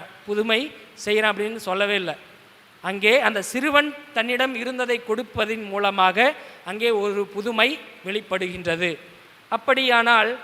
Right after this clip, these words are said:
நாமும் நம்முடைய வாழ்க்கையில் என்ன பண்ணணும்?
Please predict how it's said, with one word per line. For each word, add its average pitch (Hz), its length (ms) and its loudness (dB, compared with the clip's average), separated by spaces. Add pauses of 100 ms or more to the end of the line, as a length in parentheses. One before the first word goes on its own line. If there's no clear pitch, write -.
(480)
நாமும் 254 500 2
நம்முடைய 214 340 -2
வாழ்க்கையில் 220 680 0 (1500)
என்ன 226 160 -4
பண்ணணும்? 196 460 -2